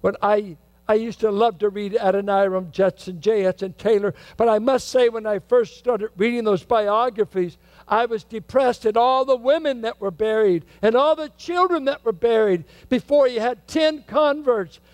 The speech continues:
And I thought, "God, does my wife have to die to have an impact? Do I have to bury a couple of children to be used of you? That s-, seems, couldn't you have exempted these men?"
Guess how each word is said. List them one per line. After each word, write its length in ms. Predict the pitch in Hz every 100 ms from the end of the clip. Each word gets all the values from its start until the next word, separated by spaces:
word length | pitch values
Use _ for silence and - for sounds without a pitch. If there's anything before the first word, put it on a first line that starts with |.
| _
And 80 | 285
I 40 |
thought, 300 | 247 233 -
"God, 380 | 311 349 285 214 _ _ _
does 140 | 277 240
my 160 | 254
wife 320 | 254 320 311
have 260 | 226 277 -
to 100 | 214
die 500 | 170 233 247 269 247
to 160 | - 202
have 160 | 208
an 100 | 208
impact? 640 | 208 202 196 214 190 - - _ _ _ _ _ _ - - -
Do 100 | -
I 120 | 269 262
have 180 | 302
to 100 | 294
bury 400 | 269 285 311 311
a 100 | 262
couple 400 | - 269 294 262
of 120 | 247 -
children 540 | 311 320 302 302 339 _ _
to 100 | 262
be 120 | 254
used 420 | 269 302 311 302 269
of 120 | 277
you? 380 | 285 320 294 - - -
That 80 |
s-, 320 | 277 - - -
seems, 380 | - 339 311 247 - _
couldn't 280 | - 349 311
you 120 | 311
have 100 | 294
exempted 840 | 233 160 139 165 311 320 339 311
these 300 | - 285 240
men?" 420 | 285 262 285 233